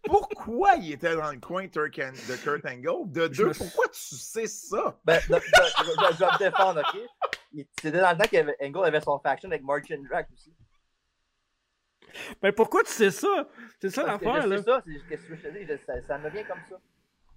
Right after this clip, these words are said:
Speaker 2: Il y en a qui se lèvent à trois heures du matin pour s'entraîner, T J se lève pour écouter de la lutte.
Speaker 3: Exactement.
Speaker 2: OK.
Speaker 3: Il est sans mots. <laughs>
Speaker 2: Euh, c'est à qui, là ? Je, je suis plus capable. C'est à toi ?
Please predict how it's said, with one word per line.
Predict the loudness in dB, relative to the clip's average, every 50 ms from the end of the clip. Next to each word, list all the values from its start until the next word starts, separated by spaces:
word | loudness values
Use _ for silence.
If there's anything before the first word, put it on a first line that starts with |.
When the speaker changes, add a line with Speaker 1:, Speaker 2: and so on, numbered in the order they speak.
| _ -20 -20 _ _ _ _ -20 -10
Speaker 2:
Il | -4
y | -2
en | 0 0
a | 0
qui | -2
se | -2 2 4
lèvent | 6 6
à | 6 4
trois | 4 2 2 4 4
heures | 4 4
du | 2
matin | 0 0 0 0 -4
pour | -4 -2
s'entraîner, | -2 -2 -2 -2 -2 -4 -4 -4 -4 -6 -8 -8
T | -6 -6 -4
J | -2 -2 -4 -4
se | -4 -4 -4
lève | -4 -4
pour | -4 -6 -6
écouter | -6 -6 -6 -6 -4
de | -6
la | -6
lutte. | -6 -8 -10 -12 _ -20 _ _ -20
Speaker 3:
Exactement. | -10 -6 -6 -4 -2 -2 -4 -4 -4 -8 -10 _ -20 -20 -20 -20 _ _ _ _ _ _ _ _ _ _ _ _ _ _ _ _ _ _ _ _ _ _ -12
Speaker 2:
OK. | -8 -4 -2 -2 -2 -4 _ _ _ _ _ _ _ _ _ _ _ _ _ _ -10
Speaker 3:
Il | -8 -4 -2
est | -2 -2
sans | 2 2 2 2 2
mots. | 0 -4 -14 -16 -14 -10
<laughs> | -10 -8 -4 -2 -2 -2 -2 -4 -8 -8 -8 -14 -14 -10 -8
Speaker 2:
Euh, | -8 -6 -4 -4 -4 -4 -6 -6 -8 -8 -10 -10 -12 -14 -14 -16 -18 -20 -20
c'est | -14 -8 -8
à | -8 -6
qui, | -4 -4 -4
là ? | -4 -6 -8 -10
Je, | -12 -12 -10 -10
je | -10
suis | -10
plus | -8 -6
capable. | -4 -4 -4 -4 -8 -10 -8
C'est | -8
à | -6
toi ? | -4 -4 -4